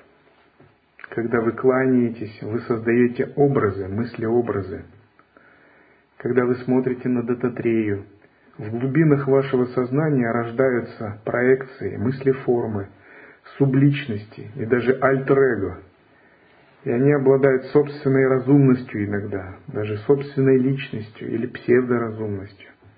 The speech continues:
И они выражают ваши тонкие интенции, намерения. Очень надо бдительно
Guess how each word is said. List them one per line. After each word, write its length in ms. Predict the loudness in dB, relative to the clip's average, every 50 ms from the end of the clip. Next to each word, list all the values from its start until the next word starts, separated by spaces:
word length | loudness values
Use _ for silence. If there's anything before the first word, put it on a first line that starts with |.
| _ _ _ _ _ _ _ _ _ _ _ _ _ _ _ _ _ _ _ _ _ _ _ -6
И 40 |
они 220 | -2 0 2 4 4
выражают 640 | 6 4 4 4 2 0 0 2 2 2 0 0
ваши 320 | 2 2 2 0 -2 -6 -6 -2
тонкие 500 | -2 0 0 0 -2 0 0 0 2 2 0
интенции, 680 | -2 -2 -2 -2 0 0 0 0 -2 -4 -8 -10 -10 -8
намерения. 720 | -4 -2 0 2 2 2 2 0 -2 -8 -10 -12 -14 -18 -20 _ _ _ _ _ _ _ _ _ _ _ _ _ _ _ _ _ _ _ _ _ _ _ _ _ _ _ _ _ _ _ _ _ _ _ _ _ _ _ _ _ _ _
Очень 340 | -6 -4 -4 -4 -4 -4 -4
надо 400 | -2 -2 -2 -2 -2 0 0 -2
бдительно 720 | -2 -4 -8 -8 -6 -6 -6 -6 -4 -6 -6 -6 -8 -12